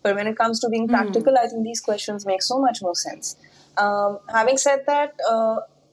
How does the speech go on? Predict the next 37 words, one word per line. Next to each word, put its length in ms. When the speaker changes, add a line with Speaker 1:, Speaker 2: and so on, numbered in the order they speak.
Speaker 1:
I 80
think 160
the 80
two 160
people 240
involved 360
here, 180
<clears throat> 260
Sandeep 380
and 100
I 180
both, 200
uh, 340
I 80
can 140
only 180
speak 240
for 120
ourselves. 500
And, 120
um, 440
you 140
know, 220
I 320
have 160
been 100
working 300
since 180
the 80
age 240
of 80
seventeen. 560
He's 160
been 140
working 260
since 520
when 280